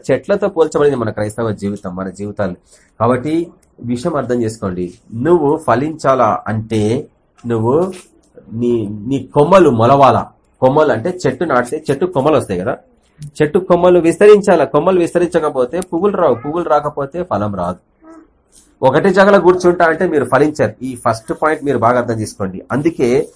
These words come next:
ఇస్స-, మన, ఆ, శిష్యుల జీవితంలో మనం చూస్తాము, శిష్యులందరూ ఒకటే జగల నుండి సేవ చేసుకుంటున్నారు. వచ్చి తెలిసినోనికే సువార్త చెప్పుకుంటా పోతే ఏం, ఏముంటది లాభం? తెలియని వానికి సువార్త చెప్తేనే కదా వాడు రక్షణలోకి వస్తాడు. వాళ్ళు చేసిన పని అది.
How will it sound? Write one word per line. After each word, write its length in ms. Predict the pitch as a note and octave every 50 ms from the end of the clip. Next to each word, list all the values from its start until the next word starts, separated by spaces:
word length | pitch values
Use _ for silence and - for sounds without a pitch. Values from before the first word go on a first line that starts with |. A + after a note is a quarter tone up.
| _ _ - - -
ఇస్స-, 360 | A#2+ A2+ - - D3+ C3+ B2+ A2+
మన, 460 | A2+ A2 G#2+ G#2+ G2+ G2+ G2+ G2+ G2 - _ _ _ _ _ _ - F#2+
ఆ, 260 | F#2+ F#2+ F#2+ F#2 F#2
శిష్యుల 440 | - - D#3 D3 - F3+ F3+ F3+ -
జీవితంలో 380 | - C#3 D3 D3 D3+ D3 C#3+
మనం 200 | - B2+ A#2+ A2 G#2+
చూస్తాము, 380 | A#2+ A#2+ A#2+ - A#2+ A2+ G#2+ G2+ F#2 - _ _ _ _ -
శిష్యులందరూ 600 | D3+ C#3+ - G#3 G3 F#3 G3+ A#3 B3 C#4+ C#4+ B3
ఒకటే 360 | G3 D#3+ - F#3+ G3 B3+ B3+
జగల 200 | B3 A#3+ A#3 A#3
నుండి 160 | A3 A3 G#3+ G3+
సేవ 180 | G3+ F#3 E3
చేసుకుంటున్నారు. 520 | C#3 A#2+ G#2+ - - G#2 - - F2+ - _ _ _ _ _ _ _ _ - - _ _ _ _ _ _ _ - -
వచ్చి 220 | E3+ F3+ F3+ - - -
తెలిసినోనికే 540 | F3 G3 G#3 G3 A#3 C4 C4 B3+ B3 C4+ B3+
సువార్త 380 | B3 A#3+ A#3+ A#3+ A#3+ A#3 A3+
చెప్పుకుంటా 320 | A3 G#3+ G#3+ G#3 G3 G3+ F#3+
పోతే 280 | E3+ D#3+ D3+ - F3+
ఏం, 280 | E3+ C#3+ D3 F#3 G3 F#3 - C3+
ఏముంటది 440 | C3+ D#3+ F#3 G3+ F#3+ G3 F#3+ F3+
లాభం? 260 | D#3+ D3+ D3+ D3+ D3+ D3+ _ _ _ _ _ _ _ _ _ _ _ -
తెలియని 300 | D3 E3+ G#3 A#3 A#3 A#3+
వానికి 240 | A#3 A#3 A3+ G#3 G3
సువార్త 400 | - F3 E3+ F3 F3+ F3+ D#3 C3+
చెప్తేనే 340 | C3 B2+ - F3 E3 D#3 B2+
కదా 200 | G#2+ G2+ C#3+ E3+
వాడు 200 | E3+ E3 D#3 C#3+
రక్షణలోకి 440 | C3 B2+ B2 - D#3+ D#3+ D#3+ - C3+
వస్తాడు. 360 | B2+ - - B2 A#2+ B2+ B2 _ _ _ _ - B2+
వాళ్ళు 160 | C3+ C#3 D3+
చేసిన 220 | F3 E3+ - F#3+
పని 180 | F#3 F3 D3 C#3
అది. 340 | C3+ C#3 C#3+ G#2 D#2 -